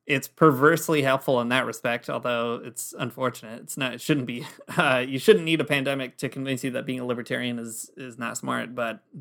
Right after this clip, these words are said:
maybe you do. I don't know. Uh, what I think is great about this campaign, though, is you're right, Matt, some of them are vague, but some of them are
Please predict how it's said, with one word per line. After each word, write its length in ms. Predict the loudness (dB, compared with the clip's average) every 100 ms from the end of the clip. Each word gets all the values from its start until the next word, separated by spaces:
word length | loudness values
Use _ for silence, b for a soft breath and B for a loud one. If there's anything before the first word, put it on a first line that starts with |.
| -14 -8
maybe 220 | -8 -6
you 120 | -8
do. 220 | -8 -6
I 100 | -4
don't 120 | -4
know. 180 | -4 -10 -14 b b b
Uh, 340 | 4 6 6 2
what 160 | 8 10
I 80 | 10
think 200 | 6 4
is 120 | 4
great 200 | 6 6
about 200 | 6 6
this 160 | 4
campaign, 400 | 0 -2 2 2
though, 240 | 4 4 4
is 340 | 4 2 -4 0
you're 140 | 6
right, 160 | 6 6
Matt, 240 | 2 0
some 140 | 0
of 60 | 2
them 120 | 2
are 100 | 2
vague, 300 | 4 4 4
but 120 | 0 2
some 140 | 4
of 60 | 6
them 140 | 6
are 360 | 4 4 4